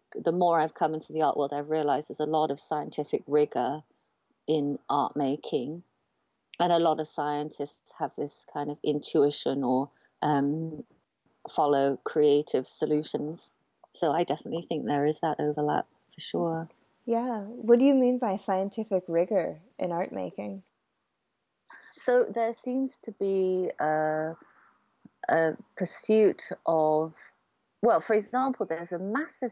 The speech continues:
Speaker 1: pursuit of a f-, theoretical, rigid framework for defining printmaking, you know, and then people will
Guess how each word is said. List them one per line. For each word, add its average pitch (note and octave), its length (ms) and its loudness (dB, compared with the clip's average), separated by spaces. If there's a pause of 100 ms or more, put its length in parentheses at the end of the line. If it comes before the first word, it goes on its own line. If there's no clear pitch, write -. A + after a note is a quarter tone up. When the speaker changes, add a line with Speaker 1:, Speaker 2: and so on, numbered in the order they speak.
Speaker 1:
pursuit - 580 -6 (140)
of D#3 320 0 (1300)
a D3+ 260 0
f-, - 360 -12 (120)
theoretical, F#3+ 1000 2
rigid F3+ 400 0 (160)
framework D#3+ 880 -2 (100)
for D#3 360 0
defining D3 760 -2 (300)
printmaking, A2+ 640 -6 (600)
you E3+ 120 -2
know, D3+ 180 0
and E3+ 160 -2
then E3 260 0 (140)
people F#3 360 0
will D#3 400 2